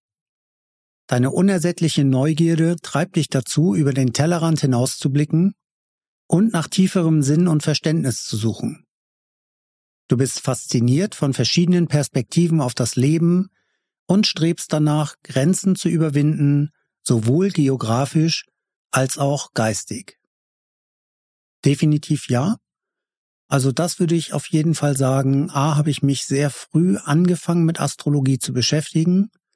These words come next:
in der Kindheit und Jugend sehr. Dem Schütze wird die Reiselust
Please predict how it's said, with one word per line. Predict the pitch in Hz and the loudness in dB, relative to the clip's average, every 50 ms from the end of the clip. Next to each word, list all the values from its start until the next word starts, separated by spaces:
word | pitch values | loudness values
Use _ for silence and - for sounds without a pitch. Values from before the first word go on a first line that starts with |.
| _ _ _ _ _ _ | _ _ _ _ _ _
in | - 147 135 | 2 2 4
der | 143 135 | 2 0
Kindheit | 120 - 156 160 160 - 151 151 151 | 0 0 0 0 2 0 -2 0 0
und | 139 135 120 | -2 0 2
Jugend | 135 156 165 160 185 180 - | 2 0 2 2 2 0 0
sehr. | - 156 151 160 170 185 214 220 - _ _ _ _ _ _ _ _ _ _ _ | 0 0 0 2 2 0 -2 -2 -6 _ _ _ _ _ _ _ _ _ _ _
Dem | - 127 117 | 0 2 2
Schütze | - 170 180 - - 175 151 131 | 2 0 0 0 -2 -2 0 2
wird | 151 170 - - | 0 -2 0 0
die | 147 139 | 0 0
Reiselust | 120 - 131 135 151 160 156 170 160 156 160 170 170 - - - - - - | 0 0 0 0 0 2 2 2 2 4 2 2 0 -2 -6 -10 -14 -18 -18